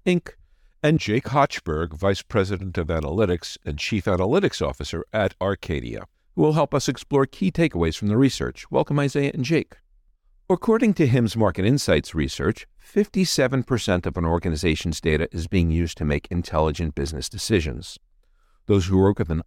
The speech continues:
I D N or multi-hospital, which is sixty-four percent of respondents, are more likely to report that their data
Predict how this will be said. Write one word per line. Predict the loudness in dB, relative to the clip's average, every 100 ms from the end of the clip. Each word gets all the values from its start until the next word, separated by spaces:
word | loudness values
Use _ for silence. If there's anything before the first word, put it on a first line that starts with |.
| 0
I | 2
D | 2 2 2
N | 4 2
or |
multi-hospital, | 2 2 2 -2 -2 -4 -6 0 0 0
which | -6 -8
is | -4
sixty-four | -4 -4 -8 -6 0 0
percent | 0 -8 -6
of | -8
respondents, | -10 -10 -8 -6 -6 -8 -12 _ _ _ _
are | 0
more | 4 4
likely | 6 4 4 2
to | 2 2
report | 2 2 2
that | 0 -2 2
their | 4 6
data | 4 2